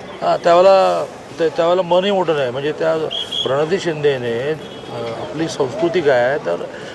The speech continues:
मोदीजींच्या वाढदिवसादिवशीसुद्धा काळा दिवस म्हटलं. अरे काय, कुठे चाललंय कल्चर? आपलं कल्चर असं आहे की विरोधकाच्या घरी कोणी गेलं, काही चांगलं घडलं, सांत्वन करायला जाऊ. आम्ही नको.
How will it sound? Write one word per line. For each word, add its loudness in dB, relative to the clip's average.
मोदीजींच्या 0
वाढदिवसादिवशीसुद्धा 0
काळा 2
दिवस 0
म्हटलं. -6
अरे -6
काय, 0
कुठे -6
चाललंय 4
कल्चर? -8
आपलं 4
कल्चर 0
असं -2
आहे 0
की -8
विरोधकाच्या -2
घरी 0
कोणी 2
गेलं, 2
काही -4
चांगलं 2
घडलं, 0
सांत्वन 2
करायला 0
जाऊ. -4
आम्ही -4
नको. 0